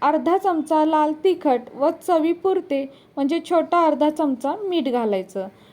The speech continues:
आता हे सर्व हाताने एकत्र चांगलं मिक्स करून घ्यायचं. हवं तर यामध्ये आपण थोडासा गरम मसाला वापरला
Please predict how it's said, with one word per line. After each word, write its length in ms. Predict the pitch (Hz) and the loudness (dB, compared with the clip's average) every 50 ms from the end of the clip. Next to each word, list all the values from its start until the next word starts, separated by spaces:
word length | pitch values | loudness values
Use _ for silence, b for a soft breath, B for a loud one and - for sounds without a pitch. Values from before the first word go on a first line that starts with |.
| b b | b b
आता 180 | - 269 262 330 | -6 -2 0 2
हे 180 | 320 320 359 359 | 2 2 0 -2
सर्व 340 | 359 359 370 339 330 302 349 | 0 0 2 2 2 2 0
हाताने 460 | 349 320 320 320 294 302 302 311 311 | 0 0 0 0 0 0 0 0 0
एकत्र 360 | 302 285 - 277 - 302 294 302 | 0 0 -2 -2 -2 0 0 0
चांगलं 460 | 302 302 302 269 247 254 269 320 440 494 - - | 0 0 -2 -2 0 -2 -2 -2 -4 -4 -8 -8
मिक्स 340 | 330 339 339 - - - - | -4 -2 -2 -4 -4 -10 -4
करून 320 | - 294 262 240 233 233 | -2 0 0 0 0 -2
घ्यायचं. 400 | 226 240 226 202 196 - 202 196 196 - B B B B B - - | -2 -2 -2 -4 -4 -6 -6 -6 -6 -8 B B B B B -4 0
हवं 180 | 294 330 349 359 359 | 2 2 2 2 2
तर 100 | 392 370 | 2 2
यामध्ये 480 | 349 359 339 339 349 359 359 349 285 359 | 4 4 4 2 2 2 2 2 2 2
आपण 280 | 339 330 339 339 339 320 330 | 0 2 0 -2 -2 0 0
थोडासा 420 | 330 320 320 302 311 311 311 339 339 285 | 2 2 4 4 2 2 2 0 0 2
गरम 280 | 311 294 277 294 302 311 | 2 2 2 2 2 2
मसाला 400 | 320 320 311 311 320 311 320 311 | 0 -2 -2 0 0 0 2 2
वापरला 520 | 311 320 294 294 - - 277 262 285 302 | 2 2 0 0 0 -2 -2 0 0 -2